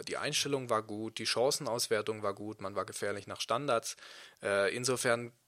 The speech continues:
glaube ich, dass für den V F B in Leverkusen definitiv was drin ist. Leverkusen hat Druck, Leverkusen, äh, muss punkten zu Hause gegen den Tabellenletzten.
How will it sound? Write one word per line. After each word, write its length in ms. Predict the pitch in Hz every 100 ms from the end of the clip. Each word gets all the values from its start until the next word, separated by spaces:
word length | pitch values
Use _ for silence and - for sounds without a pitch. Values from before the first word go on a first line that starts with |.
| _
glaube 500 | - 107 101 110 139
ich, 80 | 135
dass 160 | 131 -
für 100 | 117
den 140 | 113
V 160 | - 107
F 100 | -
B 100 | 120
in 80 |
Leverkusen 480 | 120 110 110 127 120
definitiv 560 | 110 110 117 107 110 -
was 160 | 98
drin 180 | - 127
ist. 320 | 202 - -
Leverkusen 640 | 110 107 113 - 123 113 104
hat 200 | 101 -
Druck, 260 | 175 -
Leverkusen, 680 | 104 104 117 127 117 117 117 - - - - -
äh, 140 | 104 101
muss 400 | 107 120 139 -
punkten 520 | - 135 180 202 190
zu 180 | - 104
Hause 520 | 101 139 151 220 220 - - - -
gegen 340 | 120 117 123
den 240 | 113 113 110
Tabellenletzten. 960 | 113 107 104 107 107 120 - 190 208